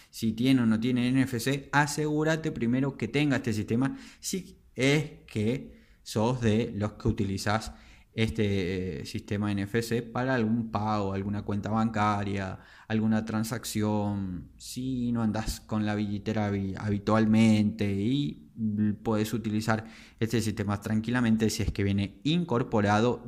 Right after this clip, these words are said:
desde fábrica. ¿Por qué no se puede incorporar?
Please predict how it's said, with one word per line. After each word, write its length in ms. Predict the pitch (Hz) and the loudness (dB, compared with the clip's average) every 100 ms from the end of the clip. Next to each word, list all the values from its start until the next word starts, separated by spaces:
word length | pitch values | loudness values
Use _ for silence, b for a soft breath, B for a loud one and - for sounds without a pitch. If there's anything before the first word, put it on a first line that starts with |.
| 104 | 0
desde 680 | 113 120 135 143 180 185 | 2 4 4 2 2 0
fábrica. 840 | 180 147 151 135 123 113 104 98 | -2 2 4 4 4 2 -2 -2
¿Por 180 | 110 107 | -2 -2
qué 140 | 123 131 | 0 0
no 100 | 110 | 0
se 80 | |
puede 220 | 104 117 113 | 0 0 2
incorporar? 580 | 107 95 117 117 - | 0 0 2 0 -2